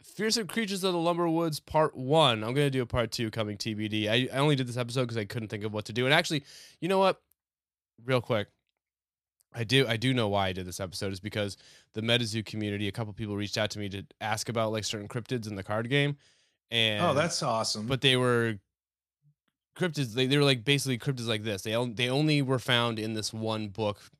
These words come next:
Speaker 1: in nineteen ten, more like folklore than cryptids, I guess, 'cause these aren't really cryptids, it's more folklore stories.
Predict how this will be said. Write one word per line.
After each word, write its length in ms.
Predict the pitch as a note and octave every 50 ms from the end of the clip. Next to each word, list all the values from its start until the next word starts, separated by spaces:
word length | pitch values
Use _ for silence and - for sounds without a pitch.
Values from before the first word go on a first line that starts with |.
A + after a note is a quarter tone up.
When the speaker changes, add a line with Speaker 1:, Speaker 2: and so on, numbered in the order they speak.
| _ G#2+
Speaker 1:
in 220 | G#2+ - A2 A2+ A2
nineteen 420 | G#2+ G#2 G#2 G2+ - A2+ G2+ F#2+
ten, 340 | - - G#2+ G2+ F#2+ G2 G2+
more 160 | G#2+ A#2 A2+
like 140 | G2+ F#2 -
folklore 520 | - - A#2 A2+ - A2 G#2+ G2+ G2 F#2+
than 140 | F#2 F#2+ F2+
cryptids, 460 | - - A2 F#2+ - - F#2+ F2 F#2+
I 80 | F2+ F2
guess, 240 | E2+ F2 F2 F2+ -
'cause 120 | C#3 C#3
these 100 | D#3+ G3+
aren't 120 | G#3+ G3 E3+
really 140 | E3 C#3 B2
cryptids, 260 | - C3+ A#2+ G#2+ B2 A#2
it's 180 | G#2+ G2+ G#2+
more 160 | C3 C3 A#2+ A2
folklore 440 | - - A2+ A2 - A2 G#2+ G#2 G2
stories. 500 | - - G2+ G2+ G#2 G#2 A2 A2+ -